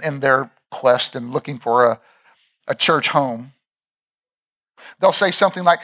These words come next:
"Well, you know, we're still looking for a church that meets our needs." And look, as a pastor, I, I know what they're saying. I, I get what they're saying. But can I tell you, can I tell you,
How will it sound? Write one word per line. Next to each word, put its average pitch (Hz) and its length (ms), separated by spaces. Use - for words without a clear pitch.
"Well, 233 340
you 226 140
know, 220 180
we're 220 120
still 220 220
looking 202 280
for 185 160
a 165 40
church 196 380
that 170 260
meets 185 320
our 165 200
needs." 156 840
And 226 120
look, 226 160
as 220 160
a 202 40
pastor, 214 380
I, 208 260
I - 40
know 233 100
what 175 160
they're 143 80
saying. 151 260
I, 175 140
I 185 120
get 190 200
what 160 140
they're 131 100
saying. 123 380
But 151 220
can 165 120
I 160 100
tell 208 260
you, 208 280
can 151 140
I 139 80
tell 185 280
you, 143 340